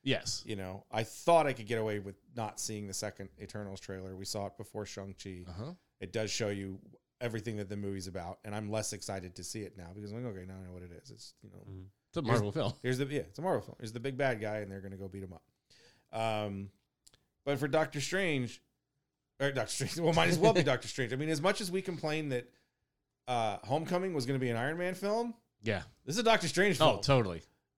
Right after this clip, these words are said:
Speaker 2: Uh, uh, there's gonna be a lot of Spider-Men in it. It, we see Doc Ock from the Sam Raimi verse. Uh, it's implemented heavily that James Defoe, uh, uh, yeah, John James Defoe, James
Speaker 1: Willem.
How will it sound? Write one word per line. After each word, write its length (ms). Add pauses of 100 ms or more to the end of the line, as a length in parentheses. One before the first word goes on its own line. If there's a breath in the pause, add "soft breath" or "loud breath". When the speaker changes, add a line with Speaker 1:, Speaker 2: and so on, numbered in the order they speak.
Speaker 2:
Uh, 520 (440)
uh, 180
there's 200
gonna 160
be 60
a 60
lot 140
of 60
Spider-Men 580
in 200
it. 260 (400)
It, 140 (500)
we 100
see 720
Doc 360
Ock 300 (120)
from 480
the 80
Sam 220
Raimi 260
verse. 480 (500)
Uh, 300
it's 240
implemented 600
heavily 520
that 420 (720)
James 240
Defoe, 240
uh, 340
uh, 280 (100)
yeah, 160 (240)
John 320
James 240
Defoe, 460 (200)
James 220
Speaker 1:
Willem. 420